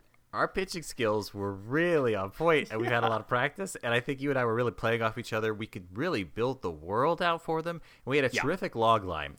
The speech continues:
Speaker 1: In a world where all people are actually aliens, one man discovers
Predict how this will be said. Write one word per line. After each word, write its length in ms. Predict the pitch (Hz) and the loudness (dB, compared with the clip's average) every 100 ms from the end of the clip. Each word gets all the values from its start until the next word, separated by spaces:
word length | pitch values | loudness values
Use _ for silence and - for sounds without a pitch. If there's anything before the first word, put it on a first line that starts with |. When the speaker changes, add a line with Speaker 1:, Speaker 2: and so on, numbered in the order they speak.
| - | -10
Speaker 1:
In 100 | 113 | -4
a 60 | 135 | -2
world 420 | 147 190 143 120 | 2 6 6 4
where 240 | 110 104 | 2 0
all 160 | 104 131 | 2 0
people 340 | 135 180 175 | 0 -4 0
are 80 | 131 | 2
actually 440 | 113 110 - 117 131 | 2 0 -4 -4 -2
aliens, 420 | 160 123 90 101 - - - | -2 -2 -4 -8 -14 -20 -20
one 340 | - 95 156 208 | -8 2 2 2
man 280 | 135 113 104 | 0 0 -2
discovers 840 | 107 - - 202 151 104 120 | -6 -6 -2 0 0 0 -2